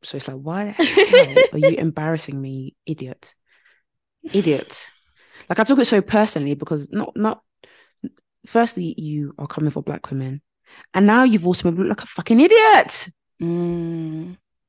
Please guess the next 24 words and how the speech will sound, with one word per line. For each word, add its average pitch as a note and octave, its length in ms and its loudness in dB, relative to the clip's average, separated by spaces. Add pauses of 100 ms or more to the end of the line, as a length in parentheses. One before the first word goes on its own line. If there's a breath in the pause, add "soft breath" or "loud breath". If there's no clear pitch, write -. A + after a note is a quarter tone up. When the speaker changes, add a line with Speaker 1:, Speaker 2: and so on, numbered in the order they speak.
(440)
Speaker 1:
So F3+ 480 -2
I F3 80 -6
don't F3+ 200 -6
stan D#3 280 -10
anyone D3 340 -8
anymore, C#3+ 320 -8
guys. C#3 640 -12
I - 80 -4
only - 140 -2
stan D3+ 260 -2
Jesus C#3+ 280 -6
Christ C3+ 380 -14
because - 640 -12
turns D3+ 260 0
out D3 120 -4
everyone C#3+ 260 -4
will C#3 80 -4
make C#3+ 180 -6
you C3 80 -12
look C#3 100 -10
like - 100 -14
a - 20 -12
fucking - 380 -14
idiot. - 480 -18